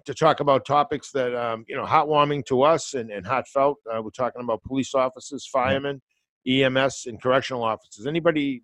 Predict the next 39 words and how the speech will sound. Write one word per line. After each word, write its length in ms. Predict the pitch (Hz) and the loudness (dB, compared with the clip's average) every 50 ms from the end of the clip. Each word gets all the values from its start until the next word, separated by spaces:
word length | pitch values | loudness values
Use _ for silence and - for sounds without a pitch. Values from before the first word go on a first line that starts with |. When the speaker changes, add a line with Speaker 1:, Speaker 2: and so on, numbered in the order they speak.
| 113 | -8
Speaker 1:
dispatch, 420 | 101 151 147 - - - 127 107 107 127 | -8 -8 -8 -6 -4 -4 -4 -2 -2 -2
anybody 340 | 160 185 190 190 190 175 170 | -2 0 2 2 4 4 4
that 140 | 156 156 147 | 2 2 2
works 280 | 147 151 147 - - | 2 2 0 0 -6
in 80 | 143 139 | -6 -4
the, 140 | 131 131 127 - | -4 -4 -4 -6
in 80 | 131 127 | -8 -10
the 100 | 120 113 | -8 -6
line 300 | 117 123 123 131 131 127 | -2 0 0 0 0 -2
of 120 | 120 110 | -4 -4
work 280 | 107 123 123 120 120 - | -2 -2 0 -2 -2 -4
for 140 | _ 107 95 | _ -10 -8
law 200 | 101 107 113 120 | -4 -4 -4 -4
enforcement 520 | 113 - - 120 113 101 - - 113 101 _ _ _ _ _ _ _ _ | -6 -6 -6 -6 -6 -6 -8 -14 -18 -18 _ _ _ _ _ _ _ _
or, 280 | - 101 98 101 202 98 | -2 -2 0 0 0 -2
um, 280 | 95 95 87 80 78 _ _ _ _ _ _ _ _ _ _ _ _ _ _ | -4 -4 -6 -10 -16 _ _ _ _ _ _ _ _ _ _ _ _ _ _
you 80 | - 127 | -4 -4
know, 80 | 110 | -4
is 80 | 104 - | -4 -4
helping 340 | - 139 143 - 127 117 101 | -4 -4 -4 -2 -6 -8 -4
people, 300 | - 123 113 - 117 107 | -4 -4 -4 -4 -6 -6
fire 260 | - - 107 113 117 | -4 -2 -2 -2 -2
department, 560 | 104 - - 117 120 117 113 120 117 110 - | -2 -4 -2 -2 0 0 -2 -4 -8 -10 -10
uh, 140 | 85 90 92 | -10 -10 -10
E 160 | 92 104 113 113 | -10 -8 -6 -6
M 100 | 110 110 | -6 -6
S. 200 | 110 104 - _ _ _ _ _ _ _ - | -6 -8 -10 _ _ _ _ _ _ _ -8
And, 160 | 113 113 113 | -6 -4 -2
uh, 80 | 107 107 | -2 -2
I 100 | 117 120 | -2 -2
think 180 | - 170 165 - | -4 -6 -6 -6
we've, 180 | 143 123 110 117 - - | -6 -8 -8 -12 -6 -4
we've 180 | 127 120 104 - | -4 -4 -2 0
really 320 | 127 139 143 143 131 117 - _ _ _ | 0 2 2 2 0 -2 -6 _ _ _
hit 160 | - 107 123 - | -16 -16 -10 -8
the 60 | - 127 | -8 -4
ground 300 | 113 131 131 127 123 123 | 0 0 0 2 2 2
running, 320 | 135 143 139 117 107 104 | 0 0 0 -4 -6 -10
and 140 | 101 101 | -12 -12